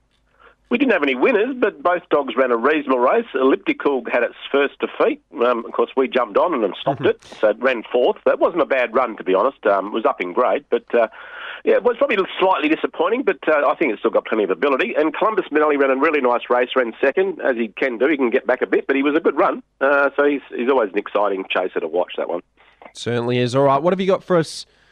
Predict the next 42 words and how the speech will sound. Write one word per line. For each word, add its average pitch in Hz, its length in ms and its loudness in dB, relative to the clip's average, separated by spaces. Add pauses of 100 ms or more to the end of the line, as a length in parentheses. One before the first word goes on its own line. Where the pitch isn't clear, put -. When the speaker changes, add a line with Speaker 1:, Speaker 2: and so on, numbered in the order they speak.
(220)
Speaker 2:
for - 160 -6
this 143 280 -2
week? 131 180 0
Firstly, 196 380 0
Friday 175 560 0
in 123 160 -6
Mandurah. 117 360 -2 (1200)
Speaker 1:
Well, 180 160 2
Friday 262 320 2
I'm 170 140 2
gonna 156 220 2
go, 139 680 2
uh, 110 200 2
to - 120 -8
race 196 220 2 (100)
eight, 156 140 -2
a - 20 -6
greyhound 156 340 0
by 127 80 4
the 117 80 0
name 120 120 2
of 95 80 -2
Raised. 104 680 0 (500)
Um, 117 500 0
look, 160 240 0
it's, 139 160 -2 (260)
it's - 160 -12
having 196 240 0
its - 140 -2 (120)
second 156 360 0
start 117 240 2
in 107 120 0
W 110 320 2
A. 92 160 0 (100)
This 170 140 0 (300)
is 123 340 0
by 110 220 4
the, 104 80 2 (220)
from 131 100 0
the 110 80 -4 (100)
same 151 200 0
litter 110 280 2